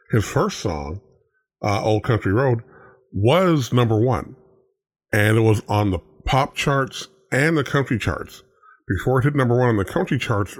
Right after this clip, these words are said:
Billboard is like, "You know what? No. This doesn't embrace enough of country music elements," whatever the hell that means. And that was when Billy Ray Cyrus was like, "You know what? Let's do this together."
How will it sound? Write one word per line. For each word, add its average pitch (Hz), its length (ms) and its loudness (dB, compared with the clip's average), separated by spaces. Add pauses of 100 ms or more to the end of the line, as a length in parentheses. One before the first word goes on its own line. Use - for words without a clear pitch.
Billboard 113 460 2
is 98 80 -2
like, 95 240 0
"You 131 80 2
know 123 60 2
what? 123 180 0 (140)
No. 92 420 0 (600)
This 123 160 2
doesn't 120 340 0
embrace 98 460 0
enough 90 320 0
of 92 180 -6
country 90 380 -4
music 85 320 -4 (100)
elements," 80 380 -6
whatever 85 280 -2
the 78 100 -6
hell 76 340 -4 (160)
that 95 240 -2
means. 80 460 -6 (800)
And 92 220 0
that 123 160 0
was 135 120 2
when 120 160 4
Billy 113 220 4
Ray 98 160 2
Cyrus 131 420 2
was 117 80 -2
like, 107 180 2
"You 156 80 0
know 151 80 2
what? 143 100 0
Let's 147 160 -2
do 92 140 -2
this 85 140 -4
together." 151 380 -2